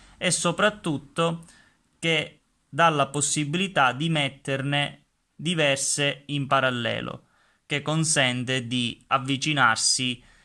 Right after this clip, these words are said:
il più possibile al caso di condensatore ideale. Ora quindi andrò a costruire la schedina e poi nel prossimo video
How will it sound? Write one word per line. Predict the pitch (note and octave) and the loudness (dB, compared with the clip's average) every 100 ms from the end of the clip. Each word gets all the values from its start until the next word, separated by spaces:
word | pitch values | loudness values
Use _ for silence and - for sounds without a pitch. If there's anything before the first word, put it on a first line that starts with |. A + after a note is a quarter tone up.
| - | -10
il | C#3+ C#3+ | -8 0
più | E3 D#3 | 0 2
possibile | E3 D#3+ - C3 A2+ A#2+ B2+ B2+ - | 0 2 2 0 0 -2 0 0 2
al | C3+ C#3 | 0 0
caso | - B2 A#2+ C3 | 2 2 2 -4
di | A2+ A2+ - | -4 -6 -4
condensatore | C#3 C3+ B2+ B2+ C3 C3 A2+ - A2+ - - | -2 0 0 0 0 0 -4 -4 -6 -6 -10
ideale. | C3 B2 A#2+ A2 G#2+ A#2+ - _ _ _ _ _ _ _ _ - - - - | -10 -4 0 2 0 -4 -12 _ _ _ _ _ _ _ _ -18 -18 -16 0
Ora | D#3+ E3 D3+ | 4 6 4
quindi | D#3+ F3 D#3 C#3 C3+ C3 - - - - | 2 0 0 0 0 -2 -8 -20 -20 -12
andrò | - C#3+ D3 D#3 D3+ | -4 -2 2 4 4
a | D3 | 2
costruire | C#3+ - - D3+ D3 B2+ A2+ - | -2 -2 -2 0 0 0 -2 -4
la | B2+ B2+ | -2 0
schedina | - A3 G3+ A2+ A#2+ C#3+ - - - - - | 0 -2 0 -2 0 -2 -4 -20 -20 -20 -10
e | - A3 | -2 -2
poi | - F3 C#3+ D3+ D#3 - - - - - | 2 4 4 2 0 -4 -12 -12 -10 -4
nel | C3 C3 B2+ A#2+ A#2 A2+ - | -2 0 0 0 0 -4 -2
prossimo | E3 D3+ - C#3 G3 | 0 2 2 2 2
video | D#3+ G#2+ A#2+ C#3 D3 | 0 -2 -2 -2 -4